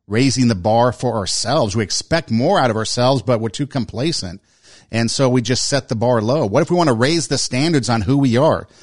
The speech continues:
Raise the standards on how we think, how we act. Maybe our character.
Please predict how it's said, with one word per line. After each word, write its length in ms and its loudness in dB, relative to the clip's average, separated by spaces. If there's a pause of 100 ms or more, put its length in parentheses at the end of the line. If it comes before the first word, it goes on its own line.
(220)
Raise 260 2
the 100 2
standards 520 0
on 80 0
how 160 2
we 120 2
think, 540 -4 (480)
how 140 2
we 160 2
act. 580 -4 (720)
Maybe 220 4
our 60 2
character. 640 -2